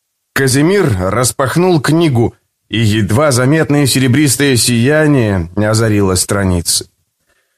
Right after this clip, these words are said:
Глубоко вздохнув, он поднял правую руку и начал монотонно проговаривать слова заклинания. Дальше всё произошло невероятно быстро.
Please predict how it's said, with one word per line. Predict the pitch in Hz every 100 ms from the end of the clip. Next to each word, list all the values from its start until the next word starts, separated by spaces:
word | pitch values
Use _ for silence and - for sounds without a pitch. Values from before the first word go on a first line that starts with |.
| _ 110
Глубоко | 131 151 156 262
вздохнув, | 190 175 196 214 233 190
он | 190 170
поднял | 202 220 202 196 147
правую | 180 185 165 165
руку | 170 175 170 170 113 - -
и | 98
начал | 113 196 196 196 185 156
монотонно | 147 143 123 - 196 190 180
проговаривать | 165 156 135 127 135 131 120 107 - -
слова | - 104 98 95
заклинания. | 92 - 98 98 82 76 82 - _ _ _ _ _ _ _ _ _ _ 104
Дальше | 165 156 135 110
всё | - 151 131
произошло | 123 120 113 107 131 151 120 - _ _ _ -
невероятно | 117 127 131 139 147 113 87 92
быстро. | 113 101 - 62